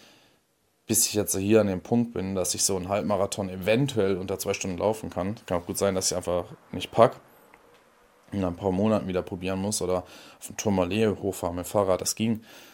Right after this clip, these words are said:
vor einem Jahr zu hundert Prozent nicht. Ähm, und das ist so geil, wenn man das dann durchstreichen kann und man weiß, okay,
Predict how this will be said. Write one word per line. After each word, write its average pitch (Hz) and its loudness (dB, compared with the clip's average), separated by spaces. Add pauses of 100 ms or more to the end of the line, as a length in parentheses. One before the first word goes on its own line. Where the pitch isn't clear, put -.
(180)
vor 101 0
einem 95 -2
Jahr 98 0
zu - -8
hundert 107 -4
Prozent 107 -2
nicht. 101 -6 (580)
Ähm, 92 -4 (560)
und 87 -6
das 87 -4
ist - -2
so 110 -2
geil, 104 2
wenn 104 0
man 98 -4
das 95 -6
dann 98 -8
durchstreichen 104 -4
kann 95 -4
und 92 -6
man 90 -4
weiß, 98 -2 (360)
okay, 92 0